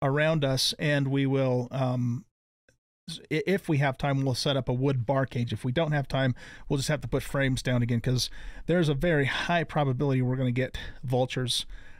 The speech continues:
uh, o-, on Horde twenty-one, as well as cops. So that's the plan. I've gotta work really quick, and there's going to be a lot of pausing of the screen here while I think about stuff, uh, because the clock will be ticking.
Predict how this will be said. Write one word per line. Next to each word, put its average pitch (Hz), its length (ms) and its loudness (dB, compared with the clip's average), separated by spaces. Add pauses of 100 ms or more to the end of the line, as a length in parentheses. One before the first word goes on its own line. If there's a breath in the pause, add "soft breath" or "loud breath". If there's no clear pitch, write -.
(100)
uh, 120 320 -2
o-, 151 60 -2
on 127 260 0
Horde 120 240 -2
twenty-one, 123 560 0
as 135 160 -2
well 147 240 2
as 110 120 -4
cops. - 540 -6 (460 loud breath)
So - 180 0
that's 190 260 2
the 190 40 -4
plan. 160 300 2
I've 170 120 0
gotta 208 200 2
work 156 260 2
really 175 380 2
quick, - 420 -2
and 160 180 2
there's 143 140 0
going 202 280 0
to 175 80 -8
be 180 200 0
a - 60 0
lot 143 340 2
of 139 220 -2
pausing 170 560 0
of 135 140 -2
the 135 100 0
screen 156 420 2
here 160 220 4
while 143 140 4
I 131 100 2
think 160 220 -4
about 151 200 2
stuff, - 400 -2 (380 loud breath)
uh, 131 100 0
because 139 320 0
the 139 100 -4
clock 147 440 -2
will 139 160 2
be 123 120 0
ticking. 135 420 -4